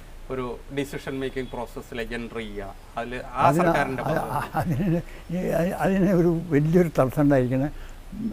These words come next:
Speaker 2: ഏഹ്, നരേന്ദ്രമോദിയുടെ policy. Above seventy-five, he,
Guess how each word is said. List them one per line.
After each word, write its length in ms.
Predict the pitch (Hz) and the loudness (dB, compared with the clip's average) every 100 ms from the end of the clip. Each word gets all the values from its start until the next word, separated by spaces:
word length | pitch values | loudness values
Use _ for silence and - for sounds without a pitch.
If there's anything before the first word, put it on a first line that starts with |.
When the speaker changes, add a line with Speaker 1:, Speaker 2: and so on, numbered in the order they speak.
| 107 | -4
Speaker 2:
ഏഹ്, 340 | 98 98 131 | -4 -4 -2
നരേന്ദ്രമോദിയുടെ 720 | 135 143 151 143 131 131 131 | 2 2 4 4 4 2 0
policy. 520 | 127 104 110 104 104 - - - - 135 | 0 0 0 0 -4 -8 -10 -14 -4 4
Above 200 | 170 180 156 | 6 6 6
seventy-five, 560 | 151 156 - 127 131 147 - - - - - - - - - - - - - - - 113 | 4 4 4 4 4 0 -8 -14 -16 -16 -16 -16 -14 -14 -12 -12 -12 -12 -12 -10 -8 -4
he, 120 | 127 | 2